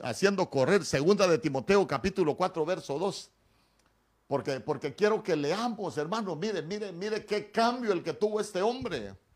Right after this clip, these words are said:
para que vea usted que, que no es andar insultando, no es andar maltratando. Y mire usted lo que le recomendaba el apóstol Pablo.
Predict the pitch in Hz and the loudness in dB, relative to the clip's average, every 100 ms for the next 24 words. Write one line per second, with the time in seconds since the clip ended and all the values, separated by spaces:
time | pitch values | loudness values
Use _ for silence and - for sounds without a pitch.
0 | _ _ _ _ _ _ _ _ _ _ | _ _ _ _ _ _ _ _ _ _
1 | _ _ - _ 131 139 143 151 185 165 | _ _ -20 _ 2 2 2 4 4 6
2 | 190 185 185 139 123 117 143 151 160 156 | 2 4 2 0 -2 -6 -6 -4 -2 -2
3 | 175 190 - - 123 120 147 165 151 139 | -2 -2 -6 -10 -10 -4 -4 -4 -8 -8
4 | 117 104 147 156 160 131 135 156 175 170 | -8 -6 -4 -4 -4 -8 -6 -4 -2 -2
5 | 185 196 - 131 123 151 160 156 117 117 | -2 -6 -8 -12 -4 -4 -4 -8 -10 -12
6 | 104 - 156 160 117 - - - 131 127 | -10 -4 -4 -4 -8 -10 -18 -14 -10 -6
7 | 165 175 175 175 175 156 143 131 131 139 | -4 -2 0 -2 -2 -2 -2 -2 -4 -4
8 | 127 123 131 175 175 156 123 156 165 - | -4 -4 0 0 0 -4 -4 -4 -6 -6
9 | 135 104 151 131 107 | -10 0 0 0 -6